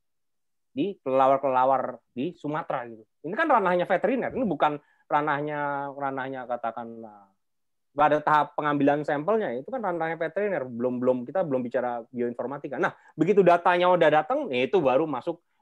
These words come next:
bioinformatics itu. Itu salah satu contoh gitu. Bagaimana misalnya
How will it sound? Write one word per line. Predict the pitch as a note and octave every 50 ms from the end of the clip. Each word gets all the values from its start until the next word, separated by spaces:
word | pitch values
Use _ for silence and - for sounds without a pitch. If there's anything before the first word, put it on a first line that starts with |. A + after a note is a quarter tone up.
| _ B2
bioinformatics | B2+ B2 B2+ B2+ C3 C3 B2+ C#3 B2+ B2+ C#3+ C#3 C3+ - D3 C3+ - - A2+
itu. | F#2+ - B2+
Itu | - A#3+
salah | A3+ A3 F#3+ E3+
satu | - F3+ F3 F#3 F3+
contoh | G#3 F#3+ F#3 F3+ F#3 F3 D#3 D3
gitu. | C#3+ C3 C#3 C3+ - _ _ _
Bagaimana | _ - C3+ C3 C#3 C3+ C3+ C#3 C#3 D#3+ G3 G#3 G#3
misalnya | G3 E3+ - D#3+ C3+ C#3 D#3 F#3 G#3 G#3+ G3+